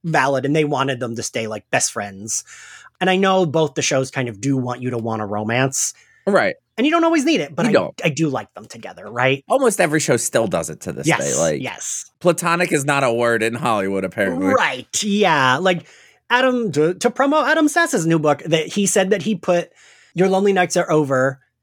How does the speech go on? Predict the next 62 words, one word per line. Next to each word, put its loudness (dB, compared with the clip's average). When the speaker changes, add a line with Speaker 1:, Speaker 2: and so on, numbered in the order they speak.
Speaker 1:
is -6
his -4
new 0
horror 2
slasher, -4
um, -2
Y 0
A 2
book. 2
Speaker 2:
Mm-hmm. 0
Speaker 1:
I -14
loved 0
it. 0
Very, 4
like, 0
Scream, 0
but -2
gay. 0
And 2
he 4
said 2
it 2
was 0
like, 0
he 0
was 2
like, 2
"I 2
kinda 2
based -2
two 0
of 4
the 0
characters 0
on, -2
a -2
little 2
bit 2
on -2
you -2
and -4
Zach." -2
And 2
I 6
was, 4
like, 2
worried 2
that 2
something 2
terrible 4
would 2
happen 2
to -2
them, 0
but 2
he 4
was -2
like, 0
"Because -2
they're 2
Speaker 2:
<laughs> -2
Speaker 1:
platonic 0